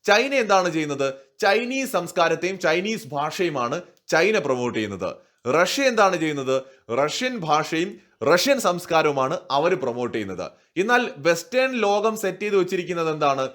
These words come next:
ഇംഗ്ലീഷ് ഭാഷയും വെസ്റ്റേൺ കൾച്ചറും ലോകത്തിൽ പ്രൊമോട്ട് ചെയ്യുക. അത് കോളനികൾ ഉണ്ടായിരുന്ന കാലത്ത് ബ്രിട്ടൻ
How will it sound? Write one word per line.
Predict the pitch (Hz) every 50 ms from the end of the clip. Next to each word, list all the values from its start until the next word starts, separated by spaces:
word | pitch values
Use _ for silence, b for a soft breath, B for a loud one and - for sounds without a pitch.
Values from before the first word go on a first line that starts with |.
| B B B -
ഇംഗ്ലീഷ് | 147 151 175 190 202 196 226 240 247 240 - - 139 131
ഭാഷയും | 151 151 156 160 156 - - 170 175 208 240 247 - b b b b _ 107
വെസ്റ്റേൺ | 107 147 160 175 - - - 269 277 269 254
കൾച്ചറും | 214 190 180 170 170 - 185 156 131 110 101 -
ലോകത്തിൽ | 120 135 147 156 160 151 160 160
പ്രൊമോട്ട് | 139 139 131 127 131 131 120 113
ചെയ്യുക. | 110 101 92 90 85 b b b b - 131
അത് | 147 196 196
കോളനികൾ | 196 190 170 175 185 196 214 226 226 226 233 226 240 233
ഉണ്ടായിരുന്ന | 214 202 185 190 196 190 196 196 190
കാലത്ത് | 180 165 165 165 165 165 165 226
ബ്രിട്ടൻ | 226 180 175 170 151 - 190 185 185 202